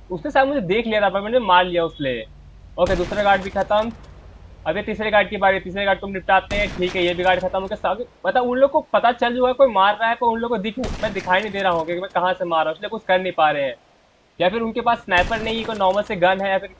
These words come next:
कोई normal सी gun ही होगी, obvious सी बात है। उन लोगों को मैं दिखाई नहीं दे पा रहा हूँ, इसलिए कुछ नहीं कर पा रहे। मतलब उनको पता है कि भाई यहाँ पे कोई बंदा है जो मार रहा है। मेरे sniper पे शायद suppression नहीं लगा होगा।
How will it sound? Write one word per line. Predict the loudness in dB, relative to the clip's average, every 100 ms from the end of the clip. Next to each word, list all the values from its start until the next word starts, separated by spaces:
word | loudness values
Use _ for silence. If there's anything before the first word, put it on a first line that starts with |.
| _ -4
कोई | 2
normal | 4 2
सी | -2 -2
gun | -2
ही | -2
होगी, | -2 -2 2
obvious | 2 2 -6
सी | -2
बात | -2 0
है। | -2 -4 _ _ _ _ _ _ -6
उन | -2
लोगों |
को | 0
मैं | 0
दिखाई | -2 0 2
नहीं | 2
दे | -2 0
पा | 2
रहा | 2
हूँ, | 0
इसलिए | -2 -6
कुछ | -6 -6
नहीं | -2
कर | -2
पा | 0 0
रहे। | 0
मतलब | -4
उनको | -6 -4
पता | 2 2 4
है | 2 2
कि | 0
भाई | -2
यहाँ | 0 -4
पे | -4
कोई | -2
बंदा | -2 -2 -2
है | -2
जो | 0
मार | 2 2
रहा | 0 0 0
है। | -2 -8 -12 -18 -20 -20 -20 -8
मेरे | -8
sniper | -2 0 0 -2 -8 -8
पे | -8
शायद | -4 -4 -4
suppression | -6 -2 -2 -2
नहीं | 0
लगा | 0 2
होगा। | 2 0 -4